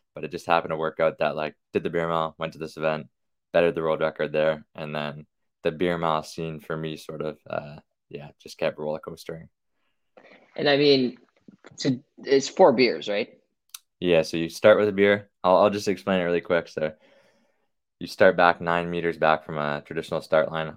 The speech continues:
Speaker 1: on the track. Um, so a mile is sixteen hundred nine meters. So you, they say runners take your mark, chug. You chug your beer within those nine meters. You can't leave that zone until you're done it. Um, beer has to be five percent alcohol and then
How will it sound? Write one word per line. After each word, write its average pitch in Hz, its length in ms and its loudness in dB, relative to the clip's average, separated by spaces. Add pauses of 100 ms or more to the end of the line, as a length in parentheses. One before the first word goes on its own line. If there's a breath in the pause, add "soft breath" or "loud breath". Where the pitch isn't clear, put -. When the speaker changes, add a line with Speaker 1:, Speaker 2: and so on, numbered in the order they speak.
(120)
Speaker 1:
on 82 100 -10
the 78 60 -10
track. 90 320 0 (460)
Um, 73 480 -4 (1000)
so - 160 -6
a 78 60 -2
mile 78 260 0
is - 140 -8
sixteen - 280 -8
hundred 85 240 -4
nine 80 220 -4
meters. 101 500 -4
So 78 240 -4
you, 78 320 -8 (840)
they 82 80 -8
say 80 220 -6
runners 82 280 -2
take 90 160 -4
your 87 100 -4
mark, 85 300 -2
chug. 87 380 2 (240)
You 82 140 -10
chug 90 300 2
your 90 120 -2
beer 90 260 2
within 87 260 -2
those 87 200 -2
nine 85 240 -2
meters. 82 340 -4
You 76 80 -10
can't 80 340 -6
leave 82 200 -6
that 80 180 2
zone 82 220 -4
until 78 220 -6
you're 76 100 -4
done 85 240 -2
it. 104 120 -4 (520)
Um, 71 400 -8 (120)
beer 87 200 0
has 85 160 0
to - 80 -14
be 78 100 -6
five 80 340 0
percent 78 440 -8 (420)
alcohol 85 640 -2
and 78 140 -10
then 78 280 -6